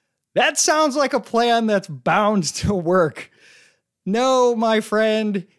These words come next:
getting out of crappy subscription processes is not going to be improved if you give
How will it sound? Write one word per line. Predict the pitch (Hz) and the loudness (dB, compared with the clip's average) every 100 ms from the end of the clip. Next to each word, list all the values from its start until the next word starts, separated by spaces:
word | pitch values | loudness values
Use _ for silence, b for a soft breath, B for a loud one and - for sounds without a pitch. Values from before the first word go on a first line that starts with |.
| - | -20
getting | 127 196 214 208 | -4 -2 -2 -2
out | 196 202 | -4 -2
of | 196 175 | -2 -6
crappy | - - 175 170 202 180 | -12 -6 -4 -2 -4 -4
subscription | 190 156 - 185 180 190 170 165 | -6 -10 -8 -8 -6 -6 -6 -8
processes | - 160 156 165 147 156 151 147 147 - _ _ _ _ - | -12 -10 -6 -6 -6 -6 -4 -4 -4 -10 _ _ _ _ -6
is | 147 135 | -6 -4
not | 139 139 143 - | -4 -6 -8 -8
going | 139 131 131 | -6 -4 -4
to | 135 | -6
be | 127 131 | -6 -6
improved | 127 117 139 131 127 120 - - _ _ _ | -6 -8 -8 -6 -8 -10 -16 -20 _ _ _
if | 139 - | -8 -8
you | 135 135 | -4 -4
give | 120 131 127 123 | -4 -4 -4 -6